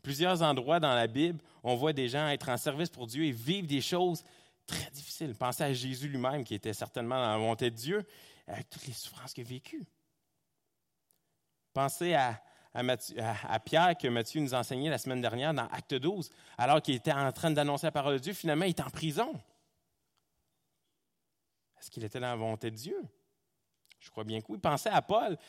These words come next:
qui lui-même, avant sa propre conversion, persécutait les croyants. Et que plus tard, on va voir que lui aussi va se faire persécuter de la même manière.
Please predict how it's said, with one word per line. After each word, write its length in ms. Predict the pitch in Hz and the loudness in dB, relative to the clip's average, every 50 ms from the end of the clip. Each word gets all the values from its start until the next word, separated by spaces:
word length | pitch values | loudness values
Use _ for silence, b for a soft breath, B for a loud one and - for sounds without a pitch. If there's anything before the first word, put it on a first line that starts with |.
| B B - | B B -8
qui 180 | - - 170 | -2 0 0
lui-même, 420 | 160 156 175 175 160 160 185 226 226 | 0 2 2 4 4 4 4 4 4
avant 200 | 185 160 151 160 | 4 4 4 4
sa 160 | 160 160 135 | 4 2 0
propre 260 | - - 185 185 - | 2 0 -2 -2 0
conversion, 640 | - 175 160 147 147 135 - - - 180 196 233 220 B B B B _ - | 2 2 4 4 4 2 2 -2 -4 -4 -4 -4 -6 B B B B _ 0
persécutait 720 | 233 202 170 - - - 226 185 - - - - 220 214 | 0 0 2 0 -2 -4 -6 -6 -8 -8 0 4 4 4
les 100 | 208 185 | 6 4
croyants. 640 | 165 - - - 160 175 170 165 170 202 - - 180 - - _ _ _ _ _ _ _ _ _ _ _ _ _ _ _ _ _ _ _ _ _ _ _ _ _ _ _ _ _ _ _ _ _ _ _ _ _ _ _ _ _ _ _ _ _ _ - | 2 0 -2 -2 2 2 4 4 4 2 2 -2 -6 -8 -10 _ _ _ _ _ _ _ _ _ _ _ _ _ _ _ _ _ _ _ _ _ _ _ _ _ _ _ _ _ _ _ _ _ _ _ _ _ _ _ _ _ _ _ _ _ _ -10
Et 40 | |
que 100 | 120 - | -8 -8
plus 220 | 123 - - 123 110 | -8 -6 -8 -8 -4
tard, 260 | - 123 123 143 143 | -2 0 0 0 0
on 140 | 131 110 107 | -2 -2 -2
va 120 | 101 104 | -2 -4
voir 320 | 101 101 104 110 123 127 120 | -4 -2 -2 -4 -4 -4 -6
que 120 | - 104 | -8 -8
lui 140 | 101 104 113 | -8 -8 -10
aussi 340 | 120 110 - - - - 165 | -10 -12 -14 -14 -14 -12 -10
va 160 | 147 101 98 | -10 -10 -10
se 80 | - | -12
faire 200 | - - 107 104 | -10 -10 -10 -10
persécuter 560 | - - - 101 - - - - - - - 123 | -10 -12 -14 -16 -14 -16 -18 -20 -20 -18 -16 -12
de 60 | 117 | -10
la 80 | 104 | -10
même 160 | 104 104 104 104 | -8 -8 -8 -10
manière. 420 | 104 104 107 117 147 185 185 120 | -10 -10 -12 -12 -12 -14 -14 -16